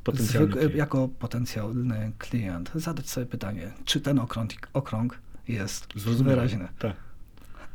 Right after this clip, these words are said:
Speaker 2: You know, for kids.
Speaker 1: Tak jest. <laughs> Dzięki serdeczne, e, za rozmowę. E,
Speaker 2: Ja również dziękuję, Wojtku.
Speaker 1: e, gdybyście mieli jakieś pytania do Marcina,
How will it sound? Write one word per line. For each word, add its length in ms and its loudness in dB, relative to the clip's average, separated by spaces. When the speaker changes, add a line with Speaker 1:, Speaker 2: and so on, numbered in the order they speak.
Speaker 2:
You 100 6
know, 200 0
for 160 -4
kids. 340 -6
Speaker 1:
Tak 180 4
jest. 300 -2
<laughs> 260 12
Dzięki 340 4
serdeczne, 520 4
e, 400 4
za 120 4
rozmowę. 600 6
E, 460 4
Speaker 2:
Ja 100 8
również 240 8
dziękuję, 320 4
Wojtku. 280 0
Speaker 1:
e, 40 4
gdybyście 420 4
mieli 160 12
jakieś 260 6
pytania 380 4
do 260 6
Marcina, 560 6